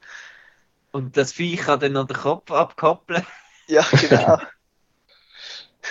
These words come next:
Speaker 2: Ja, aber sie, sie hat
Speaker 3: Genau.
Speaker 2: dann einen Fight und sie kommt dann dort, äh,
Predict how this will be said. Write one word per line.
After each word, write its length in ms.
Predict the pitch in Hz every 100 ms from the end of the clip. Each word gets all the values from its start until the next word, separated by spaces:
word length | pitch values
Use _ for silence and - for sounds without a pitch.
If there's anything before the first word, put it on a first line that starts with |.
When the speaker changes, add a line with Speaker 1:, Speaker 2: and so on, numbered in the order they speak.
| - _ _ _ _ _ _ _ _ _ _ _ _ _ _ _ _ _ _ _ _ _ 123
Speaker 2:
Ja, 120 | 117
aber 100 | 196
sie, 380 | 185 147 - -
sie 140 | -
hat 100 | 123
Speaker 3:
Genau. 20 |
Speaker 2:
dann 100 | -
einen 80 | 123
Fight 320 | - - 262
und 80 | 196
sie 120 | - 180
kommt 260 | 165 -
dann 120 | 147
dort, 280 | 139 131 -
äh, 220 | 127 123